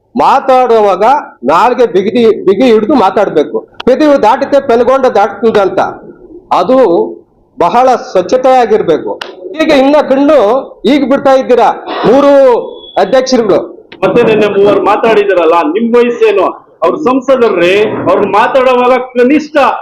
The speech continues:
Speaker 2: ಕನಿಷ್ಠ ಗೌರವ ಕೊಡ್ಬೋದು ಅಂತ ಕಲ್ತಿಲ್ವಾ ನೀವು?
Speaker 1: ಮಕ್ಕಳಲ್ಲಿ ನಾವೇನು ಬಳೆ ತೊಟ್ಕೊಂಡಿರಲ್ಲ, ಬಿ ಜೆ ಪಿಯ ಮುಖಂಡರು, ಪದಾಧಿಕಾರಿಗಳು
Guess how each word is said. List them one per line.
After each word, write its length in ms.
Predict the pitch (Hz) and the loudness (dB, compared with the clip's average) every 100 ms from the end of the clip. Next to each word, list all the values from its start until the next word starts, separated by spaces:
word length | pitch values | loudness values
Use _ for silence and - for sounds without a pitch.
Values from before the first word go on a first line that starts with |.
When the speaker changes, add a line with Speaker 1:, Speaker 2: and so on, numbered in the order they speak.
| - 247 | -4 -2
Speaker 2:
ಕನಿಷ್ಠ 240 | 285 - | 0 0
ಗೌರವ 420 | 302 226 214 262 | -2 0 2 2
ಕೊಡ್ಬೋದು 560 | 269 247 240 240 240 233 | 0 0 0 0 0 -2
ಅಂತ 160 | 226 220 | -2 -2
ಕಲ್ತಿಲ್ವಾ 400 | 208 233 214 202 | -2 -2 0 0
ನೀವು? 340 | 185 196 233 | 0 0 0
Speaker 1:
ಮಕ್ಕಳಲ್ಲಿ 840 | 208 - 247 247 240 196 - - _ _ - | 0 -2 0 2 2 0 -4 -14 _ _ -4
ನಾವೇನು 480 | 170 208 226 262 254 240 226 214 185 - - | 0 2 2 2 2 2 2 0 -2 -10 -4
ಬಳೆ 280 | 180 247 254 | 0 2 2
ತೊಟ್ಕೊಂಡಿರಲ್ಲ, 640 | 254 247 240 240 240 240 269 285 - - - _ 120 | -2 0 2 2 2 4 2 0 -4 -18 -20 _ -4
ಬಿ 160 | 190 | -2
ಜೆ 200 | 247 254 | 2 2
ಪಿಯ 240 | 247 247 254 240 220 - - 190 | 0 0 2 2 0 -4 -6 -4
ಮುಖಂಡರು, 800 | - 254 262 269 277 285 - - - - 247 - 110 110 - _ _ - | 0 0 2 2 0 0 -6 -16 -20 -16 -14 -12 -14 -16 -18 _ _ -4
ಪದಾಧಿಕಾರಿಗಳು 1160 | 190 254 269 269 262 262 254 262 285 294 - | 0 0 0 0 0 0 2 2 2 0 -6